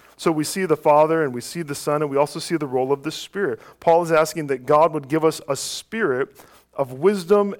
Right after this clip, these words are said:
and revelation, which probably refers to the Holy Spirit. Now, if that's true, if it is the Holy Spirit in this verse, it doesn't mean that we don't have the Holy Spirit always.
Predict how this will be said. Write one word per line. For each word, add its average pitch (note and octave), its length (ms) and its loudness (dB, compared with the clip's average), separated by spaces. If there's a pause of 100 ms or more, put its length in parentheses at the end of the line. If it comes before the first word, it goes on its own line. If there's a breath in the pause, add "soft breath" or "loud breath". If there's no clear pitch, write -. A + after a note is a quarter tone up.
and B2+ 240 -6
revelation, E3+ 760 2 (480 soft breath)
which D3+ 220 -8
probably G#3 540 -2
refers D3 540 -2
to E3 200 -10
the F3 140 -2
Holy G#3 380 -4
Spirit. G2+ 480 -14 (1700 soft breath)
Now, D#3+ 260 4
if E3+ 160 -4
that's G3 240 0
true, E3 280 0
if C#3+ 100 -2
it D#3 80 -2
is G3+ 140 2
the D#3 80 -2
Holy C3+ 220 -2
Spirit B2 320 -8
in A2+ 60 -16
this A2+ 120 -12
verse, B2 200 -12
it C3 140 -6
doesn't F#3+ 300 2
mean E3 160 -4
that C#3+ 100 -4
we C3+ 120 -10
don't C3+ 260 -4
have E3+ 360 0
the C#3 80 -2
Holy B2 280 -6
Spirit A2 340 -10
always. A2+ 600 -4